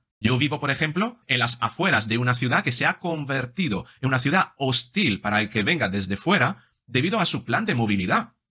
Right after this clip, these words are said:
Porque ese plan de movilidad te obliga a no poder llegar en coche y no poder circular, apenas poder circular en coche. La paradoja de todo esto, que avenidas de cuatro carriles, de los cuales tres antes eran para coches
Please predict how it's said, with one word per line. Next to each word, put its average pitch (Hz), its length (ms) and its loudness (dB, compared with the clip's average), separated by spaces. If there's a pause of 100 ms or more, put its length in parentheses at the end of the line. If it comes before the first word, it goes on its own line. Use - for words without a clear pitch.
(140)
Porque 131 200 0
ese 123 140 2
plan 214 260 0
de 185 80 0
movilidad 135 500 -2 (200)
te 147 100 0
obliga 170 340 0
a 120 140 0
no 175 160 -6
poder 151 300 -4
llegar 113 600 0
en 113 160 -2
coche 120 500 -2
y 131 100 2
no 190 100 0
poder 185 160 4
circular, 110 580 0
apenas 117 540 -2 (100)
poder 131 240 -4
circular 120 540 -2
en 101 120 -2
coche. - 320 -8 (180)
La 139 180 0
paradoja 151 360 2
de 156 80 2
todo 107 220 -2
esto, - 240 -4
que - 80 -2
avenidas 175 260 0
de 127 120 -2
cuatro 190 280 -2
carriles, 131 360 -2
de 110 80 -2
los 107 160 -2
cuales 151 420 -2 (140)
tres 180 400 2
antes - 500 -2 (140)
eran 156 240 2
para 123 200 0
coches - 440 -2